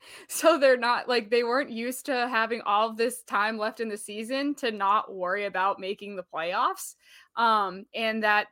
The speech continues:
you know, there, it's not a coincidence that that clinching and the fall off happened at the same time. Um, but clearly they seem to bounce back and, and handle everything,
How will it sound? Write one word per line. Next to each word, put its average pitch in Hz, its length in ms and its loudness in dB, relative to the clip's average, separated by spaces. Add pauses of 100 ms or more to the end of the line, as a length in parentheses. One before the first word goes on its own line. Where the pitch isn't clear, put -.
(200)
you 226 140 -10
know, 185 160 -4
there, 214 180 0
it's 220 240 -4
not 226 140 2
a 220 60 -2
coincidence 208 640 -6
that 190 180 -8 (140)
that 190 320 -2 (400)
clinching 214 540 -6
and 196 360 -6
the 196 80 -6
fall 185 340 -2
off 185 180 -2
happened 180 360 -4
at 180 100 -8
the 185 80 -12
same 180 260 -10
time. 170 420 -4 (380)
Um, 196 540 2
but 214 160 0
clearly 220 460 0
they 196 520 -2 (460)
seem 208 280 -8
to 196 380 -2 (500)
bounce 202 320 2
back 202 320 2
and, 190 320 -8
and 208 140 -10
handle 202 260 -4
everything, 196 580 -8